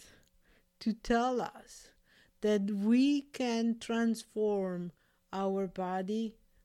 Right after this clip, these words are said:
with light, with language, with sound. This is why meditation was developed centuries ago. And, uh, we know that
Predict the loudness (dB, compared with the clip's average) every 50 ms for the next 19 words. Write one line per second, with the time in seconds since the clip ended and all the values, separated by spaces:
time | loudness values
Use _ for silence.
0 | _ _ -4 0 2 2 2 2 2 2 2 2 2 2 0 0 -2 -4 -10 -14
1 | -20 -20 -20 -20 -20 _ _ _ -20 -20 _ _ _ -2 2 2 2 4 4 2
2 | 2 4 4 4 2 2 0 -2 -4 -8 -10 -12 -12 -14 _ _ _ _ _ -4
3 | -2 -2 -2 -2 -4 -8 -6 -2 0 0 2 2 0 0 -4 -6 -8 -12 -14 -16
4 | _ _ _ _ _ _ _ _ _ -8 -6 -2 0 0 0 2 2 2 2 2
5 | 2 2 2 2 2 2 0 -2 -4 _ _ _ _ _ _ -6 -2 -2 0 0
6 | -2 -4 -2 2 2 2 2 2 0 2 2 4 4 4 4 2 2 0 -2 0
7 | 2 4 4 4 4 2 0 -2 -12 -14 -14 -14 -10 -2 2 4 4 4 4 2
8 | 0 0 2 2 2 0 -2 -4 -4 -6 -8 -8 -10 -14 _ _ _ _ _ _
9 | _ _ _ _ _ _ _ _ _ _ _ _ _ _ _ _ _ _ -14 -6
10 | -2 2 2 4 4 4 4 4 2 0 -2 _ -8 -6 -2 0 2 2 4 4
11 | 4 4 2 2 0 0 0 0 0 -2 -2 0 0 0 0 0 -2